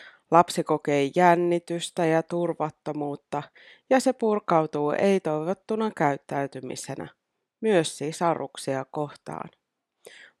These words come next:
Vanhempien vastuulla on huolehtia, että kodin ilmapiiri pysyy hyvänä, kannustavana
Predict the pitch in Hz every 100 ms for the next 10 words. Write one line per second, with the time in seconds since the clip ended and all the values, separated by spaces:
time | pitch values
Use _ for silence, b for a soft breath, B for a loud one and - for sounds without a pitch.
0 | - 277 302 262 233 208 190 190 220 208
1 | - 165 156 156 160 175 208 196 156 147
2 | - 151 151 - 180 233 220 190 170 175
3 | 185 175 165 151 151 147 147 151 147 139
4 | 147 185 196 190 190 185 _ B B B
5 | B - 175 175 170 170 - 175 165 165
6 | 170